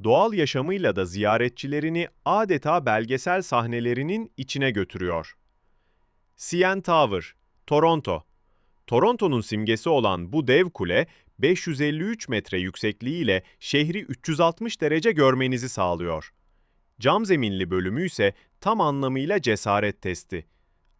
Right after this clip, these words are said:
Akşamları ışık gösterileriyle şehre farklı bir hava katıyor. Old Quebec, Quebec City. Tarihi sokakları, taş evleri ve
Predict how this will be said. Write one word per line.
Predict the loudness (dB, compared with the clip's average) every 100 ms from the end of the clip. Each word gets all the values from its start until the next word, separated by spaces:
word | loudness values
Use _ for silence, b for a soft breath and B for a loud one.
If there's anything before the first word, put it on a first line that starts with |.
| -4
Akşamları | -4 0 -2 0 -2 -2
ışık | -2 -4 -2
gösterileriyle | -2 -2 -2 -4 -2 -2 -2 0 2 0 b
şehre | b -2 -2 0 -2
farklı | 2 2 2 -2
bir | -2
hava | 0 0 0
katıyor. | -2 -4 -2 -4 -6 _ _ _ _ _ _ _ _ _ _ _ 2
Old | 4 4
Quebec, | 0 2 2 2 -8 _ -8
Quebec | 0 4 2
City. | 0 -8 -6 -8 _ _ _ _ _ _ _ -2
Tarihi | 4 4 2 -2
sokakları, | 0 0 2 0 -2 0 0 b b -4
taş | -2 2
evleri | 2 2 2 0
ve | 2